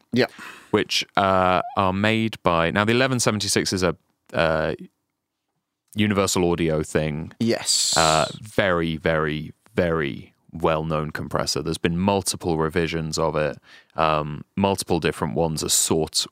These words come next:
Speaker 2: far more highly than others.
Speaker 1: Yeah.
Speaker 2: Um,
Speaker 1: They're not too, I mean, you can buy brand new ones and they're not
Speaker 2: They're not, they still, they do still make them. Um, but if you try and get a pre-owned, I've just stuck this into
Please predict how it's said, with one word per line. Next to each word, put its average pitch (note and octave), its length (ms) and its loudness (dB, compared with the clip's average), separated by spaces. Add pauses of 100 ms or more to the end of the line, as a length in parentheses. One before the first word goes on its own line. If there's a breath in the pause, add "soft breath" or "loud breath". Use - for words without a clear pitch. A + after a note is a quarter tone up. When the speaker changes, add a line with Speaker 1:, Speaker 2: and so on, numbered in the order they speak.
(160)
Speaker 2:
far D#2 360 0
more D2 200 -2
highly E2+ 400 0
than D2+ 200 -2
others. G2+ 560 2
Speaker 1:
Yeah. B2 180 2 (400 loud breath)
Speaker 2:
Um, E2 640 2
Speaker 1:
They're C4 160 2
not C#4 420 -2 (600)
too, - 260 0
I F3 60 4
mean, F3+ 180 2
you F3 100 0
can E3+ 260 0
buy D#3+ 260 4
brand B2 260 2
new B2+ 160 2
ones G2 300 0
and A2 140 0
they're C3+ 120 0
not G#3+ 460 -2 (160)
Speaker 2:
They're E3 200 2
not, E3+ 300 0 (120)
they D3 140 -2
still, F3+ 300 0
they D#3 140 0
do F3 180 2
still E3+ 240 0
make C#3 300 0
them. C#2+ 240 -4 (340)
Um, G2+ 460 0 (120)
but B2 120 2
if B2 120 -2
you E3 120 2
try D#3 240 2
and C#3 80 -2
get B2+ 200 4
a A2+ 140 2 (120)
pre-owned, A#2+ 680 2
I've - 120 0
just - 160 0
stuck - 200 0
this F#2+ 180 0
into F2+ 560 0